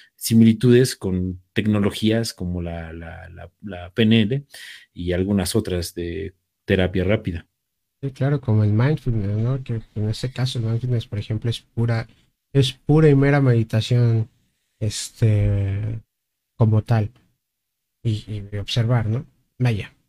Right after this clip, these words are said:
Speaker 2: pero bueno, ya eso ya lo dejaremos para otra ocasión. Recordemos que creo yo a lo que, a lo poco o mucho, no sé si es, sea poco, yo creo que considero que es muy poco, lo que he leído de Jacobo es que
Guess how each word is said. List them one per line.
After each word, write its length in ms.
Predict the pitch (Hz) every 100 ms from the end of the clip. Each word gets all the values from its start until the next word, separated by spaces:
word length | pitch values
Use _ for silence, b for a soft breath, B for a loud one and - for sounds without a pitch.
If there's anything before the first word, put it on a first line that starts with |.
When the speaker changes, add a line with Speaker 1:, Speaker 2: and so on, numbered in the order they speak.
| _
Speaker 2:
pero 140 | 127
bueno, 200 | 131 131 - -
ya 140 | 135 135
eso 180 | 131 131
ya 140 | 127
lo 100 | 135
dejaremos 640 | 127 - 107 120 131 131 131
para 240 | - -
otra 160 | 110 131
ocasión. 360 | 120 - 170 B B -
Recordemos 560 | 160 139 156 190 226 -
que 140 | 156 - _ _ _ _ -
creo 320 | 190 208 202
yo 240 | 156 165
a 40 | 175
lo 180 | 156 135
que, 220 | 135 131
a 80 | 139
lo 120 | 135
poco 420 | 131 170 175 180
o 80 | 160
mucho, 440 | 156 165 160 - 139
no 140 | 131
sé 320 | 131 135 131
si 140 | 131 127
es, 180 | 120 -
sea 220 | - 123
poco, 280 | - 135 131
yo 120 | 123
creo 160 | 123 127
que 80 | - -
considero 440 | 135 131 123 127
que 80 | 135
es 100 | 123
muy 140 | 131
poco, 500 | 131 131 127 - 117 b b b _ _
lo 200 | 131 131
que 80 | 135
he 20 |
leído 300 | 135 143 156
de 100 | 147
Jacobo 580 | 131 113 - 156 135 147 - b b _ _ -
es 440 | 135 139 - - -
que 220 | 165 175